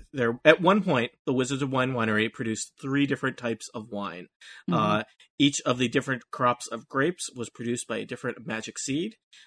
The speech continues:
Speaker 1: Uh, one disappeared, uh, you know, I don't know, like, like a century ago, one disappeared, uh, decades ago, and one, the last remaining one, was stolen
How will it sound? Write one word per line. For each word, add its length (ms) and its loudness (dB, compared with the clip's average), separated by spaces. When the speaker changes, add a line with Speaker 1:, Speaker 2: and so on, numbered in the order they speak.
Speaker 1:
Uh, 180 -4
one 340 2
disappeared, 720 0
uh, 400 0
you 160 -4
know, 260 -10
I 80 -6
don't 140 -10
know, 140 -14
like, 160 -6
like 160 -8
a 60 -4
century 360 4
ago, 300 4
one 520 -2
disappeared, 640 -4
uh, 240 -6
decades 420 -2
ago, 400 0
and 300 0
one, 480 -2
the 100 -6
last 380 -6
remaining 360 -4
one, 200 -10
was 120 -10
stolen 420 -4